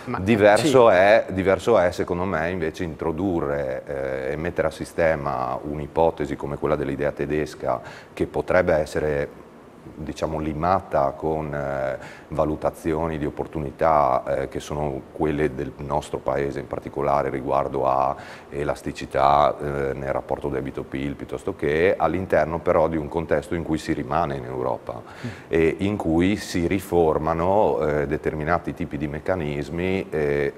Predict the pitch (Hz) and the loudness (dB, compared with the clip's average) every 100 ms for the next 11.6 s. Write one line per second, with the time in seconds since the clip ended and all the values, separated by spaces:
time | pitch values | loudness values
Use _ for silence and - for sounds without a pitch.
0 | - 85 78 - 80 80 - 73 76 82 | 2 4 4 4 0 0 -4 -2 2 2
1 | 76 69 - 64 - 80 82 71 73 71 | 0 -2 -2 -2 -2 0 0 0 -2 -4
2 | - 82 71 69 - 80 80 71 64 - | -2 -2 -2 -6 -6 -6 -4 -2 -4 -4
3 | 71 71 90 - - - 73 82 78 73 | 0 2 0 -6 -16 -10 -8 -4 -4 -2
4 | 71 69 67 71 76 73 82 78 71 69 | -2 -4 -6 -6 -6 -2 0 0 -2 -2
5 | 62 78 78 76 76 - 85 87 87 - | -2 -4 0 0 0 0 4 4 4 2
6 | 73 71 71 71 76 73 78 82 67 - | 0 2 0 -2 -4 -4 -4 -4 -6 -6
7 | 76 73 67 - 64 60 64 64 64 - | -4 -2 -2 -6 -8 -8 -6 -6 -6 -6
8 | 55 53 - - - - - 80 - 73 | -8 -10 -16 -18 -18 -14 -6 -4 -4 -4
9 | 80 76 62 - 92 95 87 - 90 85 | 0 0 0 -4 -2 2 2 4 2 4
10 | 85 76 82 71 65 64 67 65 82 95 | 2 4 2 2 -2 -6 -2 0 0 0
11 | 92 85 76 73 80 | -2 -2 0 4 4